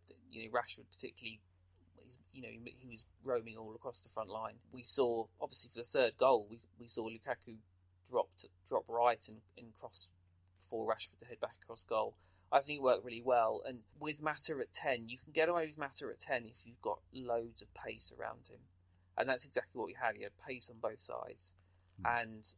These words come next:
Speaker 1: he al-, he's almost playing the same position he always plays, except that notionally he's supposed to be playing on the right-hand side of the attack, in, uh, but he doesn't because he has to float inside because he can't beat anybody.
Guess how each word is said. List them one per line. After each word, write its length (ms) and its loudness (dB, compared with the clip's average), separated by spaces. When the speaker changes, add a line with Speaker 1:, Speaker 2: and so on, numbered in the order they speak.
Speaker 1:
he 160 -4
al-, 160 0
he's 160 -6
almost 300 4
playing 240 8
the 60 -6
same 220 2
position 320 0
he 80 0
always 200 -2
plays, 320 -4
except 340 -4
that 160 -4
notionally 440 -2
he's 100 -2
supposed 300 0
to 60 -18
be 60 -18
playing 240 -6
on 60 -14
the 80 -10
right-hand 400 0
side 280 -4
of 140 -18
the 100 -10
attack, 380 -8
in, 80 -18
uh, 60 -18
but 100 -4
he 60 -18
doesn't 360 -2
because 220 -8
he 80 -8
has 120 -8
to 80 -12
float 240 -4
inside 460 0
because 220 -16
he 60 -10
can't 280 -6
beat 160 -4
anybody. 360 -12